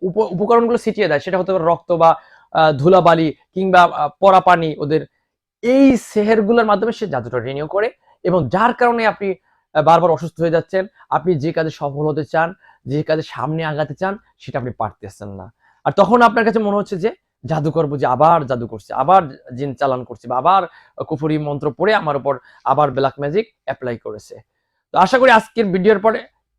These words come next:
ইনশাআল্লাহ আপনারা সবাই এই বিষয়টি ক্লিয়ার হয়ে গেছেন। আহ, তো আমার এই কথার ভিতর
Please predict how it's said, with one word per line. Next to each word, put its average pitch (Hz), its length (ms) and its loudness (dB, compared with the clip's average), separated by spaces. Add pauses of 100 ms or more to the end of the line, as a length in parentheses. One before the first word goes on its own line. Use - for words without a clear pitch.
(220)
ইনশাআল্লাহ 196 800 2
আপনারা 170 280 -2
সবাই 190 360 -2 (360)
এই 160 100 -4
বিষয়টি 156 380 -8
ক্লিয়ার 175 300 0
হয়ে 120 160 -4
গেছেন। 110 320 -10 (680)
আহ, 135 140 0
তো 180 140 2
আমার 220 300 6
এই 254 160 6
কথার 226 260 4
ভিতর 240 400 4